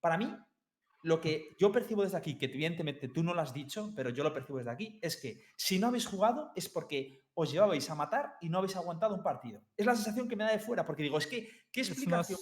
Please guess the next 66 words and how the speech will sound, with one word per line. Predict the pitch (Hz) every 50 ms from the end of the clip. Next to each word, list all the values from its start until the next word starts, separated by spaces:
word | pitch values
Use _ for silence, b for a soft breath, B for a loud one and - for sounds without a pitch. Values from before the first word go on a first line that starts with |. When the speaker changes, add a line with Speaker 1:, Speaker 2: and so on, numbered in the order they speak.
| -
Speaker 1:
puede | - 214 208
Speaker 2:
s-, |
Speaker 1:
haber? | 185 202 233 285 277
Speaker 2:
es | - 226
una | 214
Speaker 1:
Y | 202
eso | 214 214 247
me | 214
Speaker 2:
sensación |
Speaker 1:
pare- | 185 185 214 196
Speaker 2:
errónea | 202 190 180 190 208 208 214 226 226 240 233 -
y | - 196 175 190
es | 196 185 -
precisamente | - 185 170 - 196 175 - 190 185 180 190
Speaker 1:
Sí, |
Speaker 2:
lo | 175 -
Speaker 1:
sí, | 262
Speaker 2:
que | 151
yo | 147 151
Speaker 1:
puede | 156 165
ser, | 175 208 233 202
Speaker 2:
dije, |
Speaker 1:
pero | 190 151 147
es | 175
la, | 196 - 180
Speaker 2:
dije | 165
Speaker 1:
lo | 156 151 147
que | - 139
te | 139 147
digo | 160 170 196 196
yo | 202 226 233
que | 233 190
me, | 156 139 135 131 131 131
que | 131 127
me | 120
extraña, | - - 185 226 220
porque | 180 151 156 -
si | 156
no, | 175 233 240 240 - - - -
¿por | - 160 160
qué | - 160
no | 156
habéis | 151 151 147
jugado? | - - 196 247 294 285 185 -
Es | - -
que | - 226
Speaker 2:
Yo | - 131 156 165 160 156 -
Speaker 1:
es | - 156 143
en | 135
Speaker 2:
dije, | 135
Speaker 1:
plan | 131 135
Speaker 2:
"Es | 143 143 -
un | 165 160 160
mal | 160 160 165 165 143
timing | 175 175 175 180 175 175
esto, | 185 175 - - 208 214 214
porque | 208 - 190 127 - 147
se | 127 151
van | 151 156
a | 156
pensar | - 165 147 - 180 180 - -
esto | 202 185 175 - - 208 196
y | 156 139
no | 143 143
es | 131 -
así". | 123 - 135 135 -